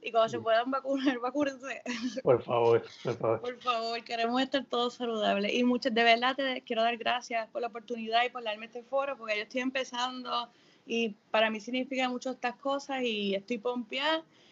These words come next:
Speaker 1: Y en verdad es bien bueno que hayan podcasts que de verdad estén buscando ayudar a los artistas locales y eso, y es bien especial también lo que estás haciendo y te felicito y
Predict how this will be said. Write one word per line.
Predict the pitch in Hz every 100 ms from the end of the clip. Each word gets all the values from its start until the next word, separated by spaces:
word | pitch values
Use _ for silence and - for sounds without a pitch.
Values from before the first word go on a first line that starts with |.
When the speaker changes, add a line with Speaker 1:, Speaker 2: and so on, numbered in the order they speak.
| _ _ -
Speaker 1:
Y | 240 233
en | 226
verdad | 233 226
es | 214
bien | 269
bueno | 277 302 294
que |
hayan | 247 254 285
podcasts | - 277 277 294 285
que | - 262
de |
verdad | 233 226 220
estén | 226 262 262
buscando | 269 - 262 269 269 269 262 -
ayudar | 247 247 240 240 247
a |
los | 254 254
artistas | 254 - 247 262 254
locales | 247 254 254 262
y | 262
eso, | 269 269
y | 226
es | 196
bien | 240 233
especial | 247 247 233
también | 226 220 214 220
lo | 220
que |
estás | 214 - 214 220
haciendo | 240 240 226 208
y | 202 190 196
te | 190 190
felicito | 190 196 190 247 247 262 220
y | 196 196